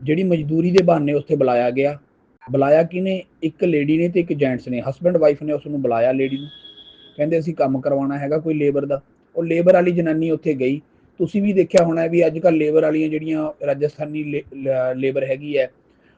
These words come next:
ਉਹ ਹੱਥਾਂ ਦੇ ਵਿੱਚ ਤੇ ਪੈਰਾਂ ਦੇ ਵਿੱਚ ਮੋਟੇ-ਮੋਟੇ ਚਾਂਦੀ ਦੇ ਕੜੇ ਪਾ ਕੇ ਰੱਖਦੇ ਹੈਗੇ ਆ। ਉਹਨਾਂ ਨੇ ਉੱਥੇ ਬੁਲਾਇਆ ਲੇਡੀ ਤੇ ਜੈਂਟਸ ਨੇ, ਹਸਬੈਂਡ ਵਾਈਫ ਨੇ, ਤੇ ਬਜ਼ੁਰਗ ਜਿਹੜੀ ਮਜ਼ਦੂਰ ਲੇਡੀ ਸੀਗੀ,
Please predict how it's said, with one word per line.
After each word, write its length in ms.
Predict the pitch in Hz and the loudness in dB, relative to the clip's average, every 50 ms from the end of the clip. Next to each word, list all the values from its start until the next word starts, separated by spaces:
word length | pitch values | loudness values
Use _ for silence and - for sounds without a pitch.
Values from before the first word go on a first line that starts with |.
| _ _ - | _ _ 0
ਉਹ 260 | 175 185 180 160 165 | 2 2 2 2 0
ਹੱਥਾਂ 280 | 156 - - 147 151 | -2 -2 -6 -4 0
ਦੇ 100 | 165 170 | 0 0
ਵਿੱਚ 200 | 170 170 156 - 165 - | 0 0 -4 -4 -4 -4
ਤੇ 60 | 180 | -4
ਪੈਰਾਂ 340 | 175 - 160 151 151 151 156 | 0 2 2 2 2 2 0
ਦੇ 80 | 160 | 0
ਵਿੱਚ 160 | 160 160 170 | -2 -2 -4
ਮੋਟੇ-ਮੋਟੇ 680 | 175 175 170 147 143 - 165 170 165 160 147 - 165 156 | -2 0 0 0 2 0 0 2 2 0 0 0 -2 -2
ਚਾਂਦੀ 360 | - 160 147 143 139 143 147 | 0 -2 -2 -2 -2 -2 0
ਦੇ 100 | 156 151 | -2 0
ਕੜੇ 240 | 151 139 131 131 127 | 0 0 -2 -2 -2
ਪਾ 160 | 131 123 120 | -2 -6 -4
ਕੇ 120 | - 131 | -2 -2
ਰੱਖਦੇ 380 | 131 127 131 - 107 107 104 107 | -4 -4 -4 -8 -12 -12 -10 -10
ਹੈਗੇ 260 | 104 107 120 120 107 | -10 -6 -6 -6 -6
ਆ। 20 | - - _ _ _ _ _ _ _ _ _ _ _ _ _ _ _ _ _ _ _ _ _ _ _ _ | -8 -12 _ _ _ _ _ _ _ _ _ _ _ _ _ _ _ _ _ _ _ _ _ _ _ _
ਉਹਨਾਂ 260 | 156 170 185 208 214 214 | 0 2 4 4 4 6
ਨੇ 80 | 220 | 4
ਉੱਥੇ 260 | 208 190 - - 214 | 4 4 4 2 2
ਬੁਲਾਇਆ 520 | 190 165 147 135 127 123 131 139 165 180 175 - - | 2 4 2 2 4 4 2 2 0 -2 -6 -8 -4
ਲੇਡੀ 420 | 131 139 147 147 156 156 156 156 151 - _ _ _ _ _ _ _ _ _ _ _ _ | -2 -2 0 0 0 0 0 -2 -4 -10 _ _ _ _ _ _ _ _ _ _ _ _
ਤੇ 100 | 165 151 | -6 -2
ਜੈਂਟਸ 360 | 139 147 143 139 139 139 - | 2 2 2 2 0 -2 -2
ਨੇ, 120 | 143 143 | -4 -2
ਹਸਬੈਂਡ 320 | 143 139 135 - 147 143 147 | -2 -4 -4 -2 -2 0 2
ਵਾਈਫ 260 | 143 139 135 131 - | 2 2 2 0 -2
ਨੇ, 180 | 135 135 135 135 _ _ _ _ _ _ _ | -6 -6 -6 -8 _ _ _ _ _ _ _
ਤੇ 200 | 180 180 196 208 | 2 4 6 6
ਬਜ਼ੁਰਗ 760 | 190 165 160 156 156 160 165 170 170 170 185 180 180 180 180 | 6 4 2 2 2 2 2 2 2 2 2 4 4 4 2
ਜਿਹੜੀ 400 | 175 156 165 160 170 175 175 180 - _ _ _ _ _ _ _ _ _ _ _ 147 | 2 0 -2 -2 -2 -2 -4 -6 -8 _ _ _ _ _ _ _ _ _ _ _ -6
ਮਜ਼ਦੂਰ 560 | 147 156 156 147 143 143 147 156 156 175 - - | -2 -2 -2 0 0 0 0 0 0 -2 -4 -2
ਲੇਡੀ 280 | 151 151 143 143 147 147 | -2 0 0 0 -2 -2
ਸੀਗੀ, 300 | - 139 131 131 127 | -2 -4 -6 -4 -6